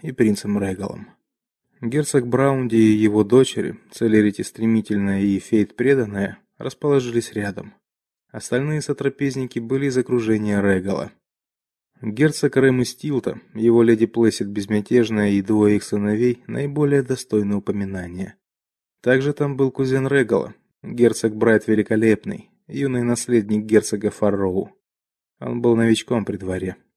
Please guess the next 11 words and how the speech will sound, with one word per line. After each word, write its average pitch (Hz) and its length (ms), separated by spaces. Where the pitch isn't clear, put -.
С - 100
моего 127 280
места 143 340
было 131 240
видно 117 320
мало, 131 360
а 123 40
слышал 113 420
я 104 180
ещё 104 300
меньше. 95 500